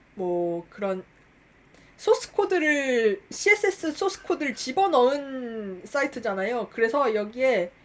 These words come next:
어, 지금 비주얼 스튜디오 코드를 보면 이제 이런 이제 코드들을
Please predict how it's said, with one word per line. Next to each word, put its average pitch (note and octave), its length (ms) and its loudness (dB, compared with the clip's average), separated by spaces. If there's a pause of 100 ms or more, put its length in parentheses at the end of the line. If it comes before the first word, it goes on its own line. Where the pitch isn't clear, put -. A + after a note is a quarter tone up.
(340)
어, F#3 260 -4
지금 A3 300 -6
비주얼 F4 320 -2
스튜디오 C4+ 580 -8
코드를 E4+ 400 -4
보면 A3+ 500 -2 (260)
이제 G#3+ 120 -4
이런 C4 720 6 (100)
이제 G3 340 -2
코드들을 D#4+ 800 0